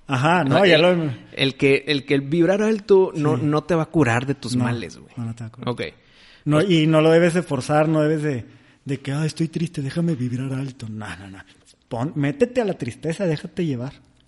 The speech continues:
Speaker 1: Eso es, eso es vibrar alto, no resistir.
Speaker 2: Usar la tristeza
Speaker 1: La
Speaker 2: que
Speaker 1: no
Speaker 2: lleve su
Speaker 1: resistencia.
Speaker 2: camino y luego sanar.
Speaker 1: Sí, exacto. Sí, es,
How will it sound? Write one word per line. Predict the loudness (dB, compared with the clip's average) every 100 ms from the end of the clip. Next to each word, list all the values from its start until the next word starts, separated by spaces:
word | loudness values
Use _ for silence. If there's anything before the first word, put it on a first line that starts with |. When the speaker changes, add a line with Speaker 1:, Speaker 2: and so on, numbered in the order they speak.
| _ _ _ _ _ -2
Speaker 1:
Eso | -2 0
es, | -4 -2
eso | 0 0
es | 0
vibrar | 0 -2 -6
alto, | -10 -12 -20 _ _ -2
no | 2
resistir. | 2 0 -4 -4 -2 -2 -6 _ _ _ _ _
Speaker 2:
Usar | -6 -4 -2 -2 0
la | 0
tristeza | 0 -2 -2 -2 0
Speaker 1:
La | 2
Speaker 2:
que |
Speaker 1:
no | 4
Speaker 2:
lleve | 4 4 6 6
su | 6
Speaker 1:
resistencia. | 4 2
Speaker 2:
camino | 2 2 0 0 -4 -6 _ _ _
y | -4 -2
luego | 0 0 0
sanar. | -2 -4 -8 -12 _ _ _ _ _ _ _ _ _ _ _ _ _ _
Speaker 1:
Sí, | -8 -4 -2
exacto. | -2 -6 -6 -10 -6
Sí, | -6 -2
es, | -4